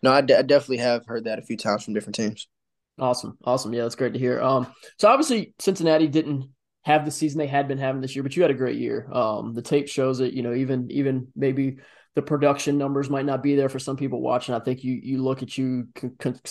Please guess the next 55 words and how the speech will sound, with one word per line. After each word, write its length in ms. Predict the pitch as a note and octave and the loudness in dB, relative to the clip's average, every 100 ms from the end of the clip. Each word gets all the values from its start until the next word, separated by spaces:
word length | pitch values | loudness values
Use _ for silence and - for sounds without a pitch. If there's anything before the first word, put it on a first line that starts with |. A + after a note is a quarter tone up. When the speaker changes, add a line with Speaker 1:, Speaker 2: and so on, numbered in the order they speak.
| - | -10
Speaker 2:
consistently 640 | - C#3 - F3+ F3+ D3 C#3+ | -4 -4 -2 -4 -4 -2 -2
creating 340 | C#3 C3+ C3+ | 0 0 0
that 140 | B2+ - | -2 -2
separation, 520 | C3 B2 B2 B2 B2 | -4 -2 -4 -4 -6
consistently 480 | A#2 - C#3 C3 B2+ | -6 -4 -2 -2 -2
getting 240 | B2 B2 | -2 0
open. 340 | B2 B2 A#2+ A#2 - _ - | -2 -2 -6 -8 -18 _ -8
Um, 600 | B2 A#2 A#2+ A#2+ A2 B2 _ - | -4 -2 -2 -6 -10 -12 _ -8
like 140 | B2+ | -8
I 20 | |
said, 220 | B2 - A#2 | -6 -8 -8
some, 180 | B2 A2 | -8 -8
some, 260 | B2 A#2+ - _ _ _ _ _ _ _ _ _ _ _ _ _ C#3+ | -8 -8 -12 _ _ _ _ _ _ _ _ _ _ _ _ _ 0
you 60 | |
moved 200 | F3 E3 | 4 6
on 100 | E3 | 4
from 120 | D3 | 4
Desmond 320 | D3 D3 D3 C#3+ | 4 4 4 6
Ridder. 260 | D3 D3 | 6 4
You 160 | C#3+ C3+ | 2 2
had, 280 | C#3+ C3 - | 2 0 -4
you 120 | D3+ | -6
know, 80 | C#3 | -4
some 180 | C3 C#3+ | -2 0
overchange 480 | C#3 C#3 C#3 C#3+ C#3 | 0 0 -2 0 0
in 80 | |
that 140 | C3+ C3 | 0 2
offense. 360 | C3 C3+ C3 | 2 0 -4
It 20 | C3 | -4
was 120 | B2+ | -4
a, 40 | |
a 20 | C3+ | -2
little 280 | C3 C#3 | -2 0
bit 120 | C3+ C3 | 2 0
of 80 | |
a 40 | B2 | 0
learning 240 | C3 C3 | -2 -2
curve 240 | B2+ C3+ B2 | -2 -4 0
there 160 | C3 | -2
for 120 | C3 | -2
some 180 | C3 C3 | -4 -4
guys, 260 | B2+ B2+ B2+ | -2 0 -2
but 180 | C3 - | -4 -2
I 100 | B2 | -2
think 260 | - C3+ C3+ | 0 -4 -2
you 100 | C3+ | -6
turn 180 | C3+ B2+ | -4 -4
on 60 | |
your 100 | A#2+ | -4
tape, 280 | A2+ B2+ B2 | -4 -4 -4
you 60 | B2 | -6
see 220 | - B2 | -4 -4
a 40 | |
guy 260 | A#2+ A#2+ A#2 | -2 -2 -2
who, 320 | B2 B2 A#2 | -4 -6 -6